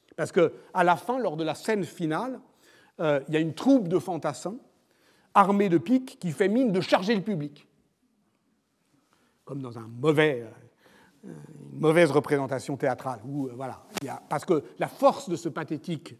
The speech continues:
euh, politique, cette force de frappe, hein, comme on dit, euh,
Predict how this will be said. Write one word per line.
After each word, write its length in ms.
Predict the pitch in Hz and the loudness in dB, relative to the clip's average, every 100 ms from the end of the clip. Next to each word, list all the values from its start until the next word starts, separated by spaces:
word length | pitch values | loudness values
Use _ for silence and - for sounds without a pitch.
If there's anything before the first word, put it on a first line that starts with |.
| _ | _
euh, 80 | 135 | -16
politique, 640 | 110 135 131 127 269 - _ _ _ _ _ _ _ _ | -8 -6 -6 -6 -8 -8 _ _ _ _ _ _ _ _
cette 180 | - - | -12 4
force 280 | 247 185 | 6 6
de 100 | 190 | 0
frappe, 380 | 196 - 233 - | 0 0 -2 -2
hein, 120 | 135 156 _ _ _ | -14 -14 _ _ _
comme 180 | - 151 | -10 -4
on 100 | 156 | -2
dit, 200 | 160 196 | -2 0
euh, 140 | 156 | 0